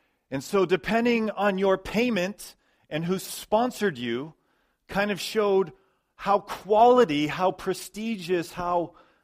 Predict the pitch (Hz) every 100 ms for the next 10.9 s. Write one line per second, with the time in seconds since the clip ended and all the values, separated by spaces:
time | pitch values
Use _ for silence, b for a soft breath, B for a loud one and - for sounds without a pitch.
0 | b - 165 165 151 151 139 127 98 -
1 | _ _ _ 120 160 170 - - - 196
2 | 220 220 196 - 156 139 190 175 135 -
3 | 131 160 - - 240 - 143 92 _ _
4 | _ _ _ _ _ _ _ _ _ _
5 | _ _ _ _ _ _ _ _ _ _
6 | _ _ _ _ _ _ _ 113 - 170
7 | 160 156 143 123 135 156 160 143 139 139
8 | - 131 127 98 76 _ _ _ _ _
9 | _ _ _ _ _ _ _ _ _ _
10 | 113 - 139 120 160 190 151 131 233